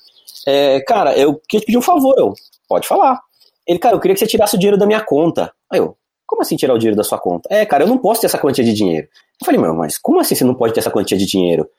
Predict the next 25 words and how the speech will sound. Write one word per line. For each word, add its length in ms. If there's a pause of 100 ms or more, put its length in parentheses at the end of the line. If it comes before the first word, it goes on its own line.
(140)
"Cara, 220
você 140
trabalhou, 720
você, 680
se 220
você 100
teve 280
lá, 120
você 160
tem 120
que 100
receber." 540 (340)
"Não, 180
mas 140
eu 80
não 60
posso, 160
você 60
não 60
tá 60
entendendo." 540
Eu 80
falei, 200
"Não, 220
meu, 400